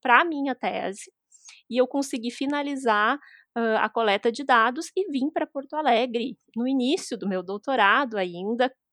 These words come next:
recebendo ainda a bolsa, porque eu tava trabalhando naqueles dados. Essa flexibilização, eu vejo que não viria de qualquer orientador, né?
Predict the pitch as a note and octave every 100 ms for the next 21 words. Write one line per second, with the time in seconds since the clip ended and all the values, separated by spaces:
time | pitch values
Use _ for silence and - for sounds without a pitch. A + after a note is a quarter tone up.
0 | A3 G3+ - G3 G3 B3+ E4+ B3+ G3+ F3+
1 | F3+ - F3+ F3 G#3 C4+ - D#3+ - F3
2 | F#3 F#3+ F#3+ F#3 F3+ F#3 F#3 F#3 G#3 C4
3 | A#3 G3 A#3+ C4+ - - - - - -
4 | - - B3+ B3+ C4 A#3 A3+ A#3 A3 G#3
5 | - - G#3 A#3+ C4+ A#3 _ G#3 G3+ G3+
6 | G3+ A#3 - A#3+ C#4+ C4+ C4+ A#3+ B3+ C4
7 | - A#3+ A#3 G3 F#3+ F#3 G3+ G#3 F3+ E3
8 | D#3+ - _ - -